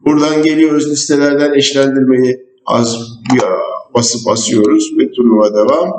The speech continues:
ediyor arkadaşlar. O yüzden, e, bilgiye bir saniye bakmak istiyorum. Evet, bilgi de yok. Herkes oyuna dahil oldu arkadaşlar. O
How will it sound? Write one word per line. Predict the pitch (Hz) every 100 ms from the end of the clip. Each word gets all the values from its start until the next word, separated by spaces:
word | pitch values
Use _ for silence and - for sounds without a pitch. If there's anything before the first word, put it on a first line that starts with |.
| - - _ _ _
ediyor | 120 131 110
arkadaşlar. | 101 101 104 101 - 165 165
O | 143
yüzden, | 143 147 156 - - - _ _
e, | 127 135 131 131 131 131 131 131 131 - - - - _ _ _ _ _ _ _ _ _ _ _ _ _ _
bilgiye | 131 131 127 120
bir | 117
saniye | 120 110 104 98
bakmak | 101 101 104 -
istiyorum. | - 101 104 151 - _ _ _
Evet, | 131 - 147
bilgi | 113 110
de | 131
yok. | 127 117
Herkes | 127 123 127 120
oyuna | 117 117 233
dahil | - 131 294
oldu | 277 330 320
arkadaşlar. | 311 - 180 - - 135 247
O | 117